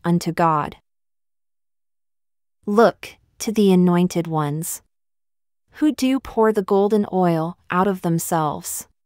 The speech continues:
Behold, they do run to and from in the whole earth, and do gather and bless. Come ye to the mountain of the Lord's house. Come ye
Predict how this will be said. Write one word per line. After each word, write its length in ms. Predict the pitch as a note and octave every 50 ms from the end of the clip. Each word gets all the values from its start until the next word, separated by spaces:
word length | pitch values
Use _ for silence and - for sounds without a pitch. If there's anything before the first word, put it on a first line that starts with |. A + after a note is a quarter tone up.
| _ _ _ _ _ _ _ _ _ _ _ _ _ -
Behold, 720 | - A#3 A3+ - - - C4 A#3 G#3 F#3+ F3+ F3+ F#3 - _ _ _ -
they 140 | F#3+ F#3+ F#3
do 200 | - G#3 G#3 G3+
run 480 | F#3+ F#3 F#3 F3+ F3+ F3+ G3 A3 A3+ _ _ _ _
to 240 | - - - B3+ A#3+
and 180 | - A3 A3 G#3
from 400 | - - G3+ F3+ E3+ E3 F3 F3 - _ -
in 160 | G3 F#3+ F#3+
the 100 | F3+ E3+
whole 340 | - - - F#3 F#3 F#3 -
earth, 460 | - E3 D#3+ E3+ E3 - - - - _ _ _ _ _ _ _ _ _ _ _ _ _ _ _ _ _ -
and 200 | - G#3 G3+ G#3
do 180 | F#3+ A3+ A3+ A3+
gather 640 | - - F#3+ F3+ F3+ F3+ F#3 F3 E3+ F3 F#3 - _ _ _ -
and 200 | F#3 F3+ E3+ F3
bless. 600 | F#3 F3+ F3 D#3 D3 - - - - - - _ _ _ _ _ _ _ _ _ _ _ _ _ _ _ _ _ _ -
Come 240 | - - C#4 C#4+
ye 420 | C4+ A#3+ A3+ G3+ F3+ F3 F#3+ - _ _ _ _ -
to 120 | - A#3+
the 120 | A3+ A3 G3+
mountain 480 | G3 G3+ G3 G3 G3+ G3+ - G#3 F#3+
of 100 | F3+ F3
the 100 | - E3+
Lord's 400 | E3 E3 E3+ E3+ E3 D#3+ D#3+ -
house. 560 | - - F3 D#3+ D3+ D3+ - - - - - _ _ _ _ _ _ _ _ _ _ _ _ _ _ _ _ _ _ _ _ _ _ _ _ _ _ _ _ -
Come 340 | - - - B3 B3+ B3+ B3
ye 520 | A3 G#3 G3+ F#3+ F3+ E3 D#3 D#3+ E3+ _